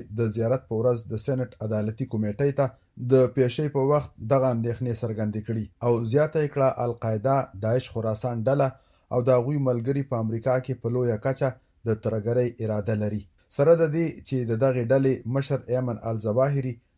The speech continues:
د اګست په لومړۍ نیټه په کابل کې د خپل کور په بالکنۍ کې په یو ډرون برید کې وژل شوی دی. په سېنات کې د یوې پوښتنې په ځواب کې چې آیا که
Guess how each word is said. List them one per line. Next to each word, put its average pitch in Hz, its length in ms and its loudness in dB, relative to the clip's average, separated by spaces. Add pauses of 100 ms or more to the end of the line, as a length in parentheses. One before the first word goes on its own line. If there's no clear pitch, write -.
د - 20 0 (120)
اګست 135 280 0 (100)
په 117 80 -2 (120)
لومړۍ 110 400 2
نیټه 107 340 0
په 110 60 -4 (100)
کابل 107 260 0 (100)
کې 139 100 0 (400)
د 113 120 -2
خپل 143 200 -2 (160)
کور 139 140 4 (100)
په 120 60 -4 (120)
بالکنۍ 107 520 0
کې 131 140 -6
په - 140 -6
یو 110 160 -2
ډرون 117 220 -2 (100)
برید 120 180 -4
کې - 140 -6
وژل 101 320 -4
شوی 107 240 -2
دی. 101 100 -4 (380)
په 151 140 6
سېنات 185 320 0
کې 175 120 2 (200)
د - 20 4 (100)
یوې 127 200 4
پوښتنې 143 400 -4
په 127 140 2
ځواب 131 340 4
کې 135 100 0 (100)
چې 117 80 -6 (200)
آیا 135 200 4 (340)
که 120 60 0